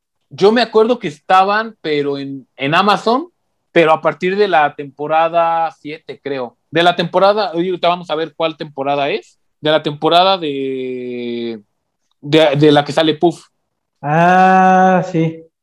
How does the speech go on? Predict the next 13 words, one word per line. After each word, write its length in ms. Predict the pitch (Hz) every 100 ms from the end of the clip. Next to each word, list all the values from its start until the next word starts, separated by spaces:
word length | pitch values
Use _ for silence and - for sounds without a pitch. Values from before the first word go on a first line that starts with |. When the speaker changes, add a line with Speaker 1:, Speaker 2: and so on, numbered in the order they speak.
| _ -
Speaker 2:
En 500 | 190 190 185 185 190
Amazon 440 | 220 285 254 208 170
Prime 380 | 202 294 392 - - _
están 640 | 180 151 - 190 202 208 202
en 100 | 180
Paramount 440 | 202 214 196 165 -
Plus 260 | 220 277
a 100 | 285
partir 240 | 165 165 196
de 100 | 196
la 120 | 160
temporada 400 | 143 156 160 170
cinco. 380 | 165 165 151